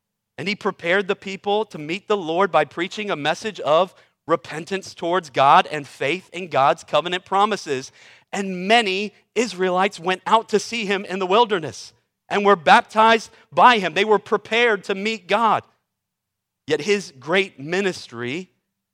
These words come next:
was eclipsed by Jesus' greater ministry,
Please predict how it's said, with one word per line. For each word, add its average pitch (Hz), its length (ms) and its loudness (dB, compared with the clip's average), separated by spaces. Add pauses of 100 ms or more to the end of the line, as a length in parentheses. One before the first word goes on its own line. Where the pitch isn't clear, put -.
(100)
was 170 220 0
eclipsed - 760 -6 (360)
by 139 200 2
Jesus' 170 760 -8 (160)
greater 143 480 -4 (220)
ministry, 120 600 -10